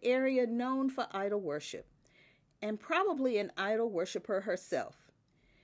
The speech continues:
She had no realistic expectation that Jesus should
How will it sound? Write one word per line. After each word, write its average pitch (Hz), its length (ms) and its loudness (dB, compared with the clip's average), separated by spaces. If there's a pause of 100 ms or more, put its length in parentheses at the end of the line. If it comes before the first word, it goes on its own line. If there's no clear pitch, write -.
(100)
She 330 300 0
had 190 280 0
no 240 420 0
realistic 254 760 0
expectation 180 960 -8 (320)
that 185 160 0
Jesus 214 500 -6
should 170 720 0